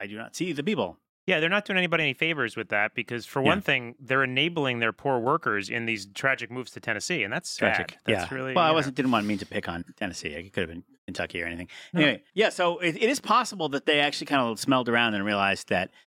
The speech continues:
Speaker 1: just that these few telecommuters were just not that productive, and it wasn't 'cause of lack of supervision. It was because telecommuting doesn't work if the whole institution is not committed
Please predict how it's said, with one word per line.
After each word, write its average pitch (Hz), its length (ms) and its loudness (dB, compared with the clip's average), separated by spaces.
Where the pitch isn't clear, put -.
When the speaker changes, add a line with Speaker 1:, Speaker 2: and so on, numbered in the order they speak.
Speaker 1:
just 147 140 0
that 147 120 0
these 123 160 2
few 147 180 4
telecommuters 107 680 0
were 92 100 -2
just 92 220 -4
not 95 320 0
that 90 220 0
productive, 87 520 -2
and 95 140 -2
it 101 80 -6
wasn't 101 260 -2
'cause 92 120 -6
of 85 80 -6
lack 80 200 -4
of - 80 -14
supervision. 80 500 -6
It - 80 -10
was - 120 -10
because - 260 -12
telecommuting 82 480 -8
doesn't 85 240 -10
work 120 240 0
if 107 180 -2
the 95 140 2
whole 98 480 2
institution 107 600 0
is 92 120 -4
not 98 200 0
committed 135 760 2